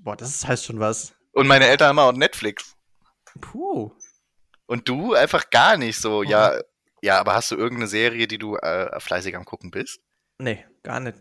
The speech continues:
Speaker 1: Ich hab nix, was ich anfange. Ich guck lol mal ab und zu, also Last One Nothing, weil ich schmeiß mich da einfach mal weg. Das ist genial, aber sonst hab ich nix so. Ne, ich guck einmal Fernsehen, ich guck YouTube viel.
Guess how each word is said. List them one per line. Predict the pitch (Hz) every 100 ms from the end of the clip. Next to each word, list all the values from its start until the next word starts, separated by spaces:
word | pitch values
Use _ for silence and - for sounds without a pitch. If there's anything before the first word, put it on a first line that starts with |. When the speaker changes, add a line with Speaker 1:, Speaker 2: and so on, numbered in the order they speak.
| _
Speaker 1:
Ich | - 170
hab | -
nix, | 156 -
was | 131 113
ich | -
anfange. | 113 123
Ich | 135 147
guck | 180
lol | 147 165
mal | 175 139 143
ab |
und | 160 135
zu, | - 175
also | 147 131
Last | 139 165 147
One | 131
Nothing, | 131 165 175 165
weil | 123 117 117
ich | 127
schmeiß | - 131 -
mich | 139
da | 120
einfach | 123 135
mal | 120 110
weg. | 131 - -
Das | 123 117
ist | 117 - - 123
genial, | 120 117 113 135 196
aber | - 117 113 113 113
sonst | 113 127 123
hab | 185 -
ich | - -
nix | 110 - - -
so. | 127 110
Ne, | 113
ich | 117
guck | - 196
einmal | 180 143
Fernsehen, | - 170 208 175
ich |
guck | - 139
YouTube | 156 185 208 190
viel. | - 208 254